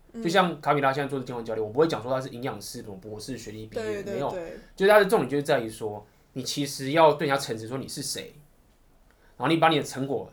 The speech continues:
Speaker 2: 你跟你的成长过程告诉他。那你要了解你到底这件，这件事情说，没有错，就是可能那些拥有那些学历跟那些专业的人，他不会来听卡米拉或是听我们，听我的这些东西。
Speaker 1: 对。
Speaker 2: 那没有关系啊，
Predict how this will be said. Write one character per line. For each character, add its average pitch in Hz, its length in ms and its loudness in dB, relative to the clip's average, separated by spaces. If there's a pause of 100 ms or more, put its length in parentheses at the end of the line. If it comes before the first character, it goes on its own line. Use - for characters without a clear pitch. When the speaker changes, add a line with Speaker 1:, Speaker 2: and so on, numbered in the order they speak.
Speaker 2:
你 117 80 -14
跟 135 140 -4
你 127 60 -4
的 107 120 -8
成 127 200 -6
长 110 180 -2
过 127 140 -4
程 110 120 -12
告 135 160 4
诉 123 160 -8
他。 104 340 -14 (560)
那 247 100 4
你 220 80 8
要 208 80 8
了 185 160 10
解 170 100 2
你 123 80 -2
到 151 160 6
底 131 60 -2
这 139 40 -2
件， 139 100 -4
这 135 60 -16
件 135 140 -6
事 127 80 -10
情 104 140 -10
说， 120 140 -10
没 165 120 -2
有 233 140 4
错， 139 380 0
就 147 80 -4
是 147 240 -4 (360)
可 156 120 -4
能 143 120 2
那 190 80 4
些 190 220 0
拥 170 180 4
有 143 100 2
那 131 60 -2
些 160 80 0
学 139 200 -4
历 139 100 -2
跟 147 100 2
那 147 60 4
些 147 140 -2
专 147 180 2
业 143 60 0
的 127 100 0
人， 101 220 -8
他 170 140 0
不 131 120 -6
会 139 60 0
来 113 100 0
听 120 160 -8
卡 113 160 -12
米 104 100 -12
拉 104 80 -10
或 113 60 -8
是 117 60 -12
听 117 180 -12
我 107 80 -8
们， 76 80 -16 (260)
听 135 160 -8
我 120 140 -4
的 - 180 -14 (200)
这 127 100 -12
些 110 140 -8
东 107 180 -10
西。 110 240 -16
Speaker 1:
对。 208 220 -6
Speaker 2:
那 190 60 0
没 196 100 2
有 185 160 4
关 127 200 2
系 113 280 -8
啊， 104 260 -8